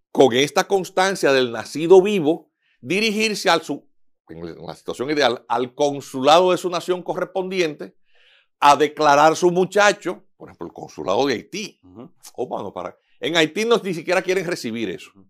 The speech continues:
Speaker 1: A, a, el gobierno haitiano no lo recibe.
Speaker 2: Ay, Dios mío.
Speaker 1: Vamos a suponer que sea una, una británica,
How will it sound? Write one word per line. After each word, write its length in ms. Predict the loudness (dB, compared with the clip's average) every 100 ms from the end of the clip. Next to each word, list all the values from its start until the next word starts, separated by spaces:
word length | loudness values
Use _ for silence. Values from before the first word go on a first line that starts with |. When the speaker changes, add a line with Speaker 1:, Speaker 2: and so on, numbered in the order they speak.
| -16
Speaker 1:
A, 180 | -10 -8
a, 100 | -6
el 160 | -6
gobierno 260 | -2 -2 0
haitiano 260 | 2 2 4
no 80 |
lo 100 | 4
recibe. 460 | 4 2 0 -2 _
Speaker 2:
Ay, 220 | -20 -20 -18
Dios 280 | -18 -20 _
mío. 260 | _ _ -2
Speaker 1:
Vamos 240 | 2 2
a 20 | 2
suponer 340 | 0 -4 -4
que 80 | -4
sea 120 | -4
una, 160 | 0 0
una 260 | -2 -4
británica, 600 | -2 -2 0 0 -2 -6